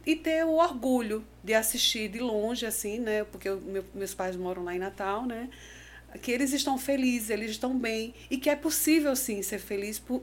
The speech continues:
feliz por caminhos opostos, né? É, e aí, a psicologia entrou por quê? Porque eu conheci uma maravilhosa. Ela foi minha psicóloga. Nossa, aquela mulher, eu não lembro nem o nome dela, tu acredita?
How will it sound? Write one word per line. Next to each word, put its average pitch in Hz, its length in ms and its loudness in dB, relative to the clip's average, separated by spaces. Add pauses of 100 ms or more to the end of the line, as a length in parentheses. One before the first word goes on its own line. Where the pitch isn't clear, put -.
feliz 220 420 -2
por 285 220 0
caminhos 269 320 0
opostos, 170 680 -2
né? 220 220 -4 (680)
É, 208 360 2
e 247 120 2
aí, 277 420 4 (240)
a 233 100 4
psicologia 247 1040 2
entrou 254 520 0
por 302 260 0
quê? 202 160 0
Porque 254 220 -2
eu 330 60 2
conheci 349 420 4
uma 359 100 8
maravilhosa. 240 1040 4 (1400)
Ela 269 260 4
foi 302 300 4
minha 302 140 4
psicóloga. 196 1040 0 (580)
Nossa, 247 400 0
aquela 247 300 0
mulher, 269 320 2
eu 196 60 0
não 202 80 -4
lembro 190 200 -2
nem 220 80 -4
o 262 40 0
nome 262 200 0
dela, 147 180 -6
tu - 100 -16
acredita? - 460 -10